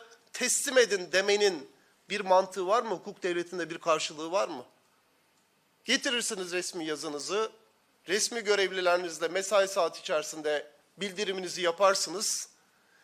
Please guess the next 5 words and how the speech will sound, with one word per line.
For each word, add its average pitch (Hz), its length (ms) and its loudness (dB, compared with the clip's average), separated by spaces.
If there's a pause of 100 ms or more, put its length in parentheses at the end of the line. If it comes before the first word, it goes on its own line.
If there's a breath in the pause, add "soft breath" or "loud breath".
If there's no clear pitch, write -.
(260 soft breath)
Elbette 226 720 4
idarenin 208 640 6
bütünlüğü 202 400 -4
ilkesi 196 480 -6
çerçevesinde 185 1040 -2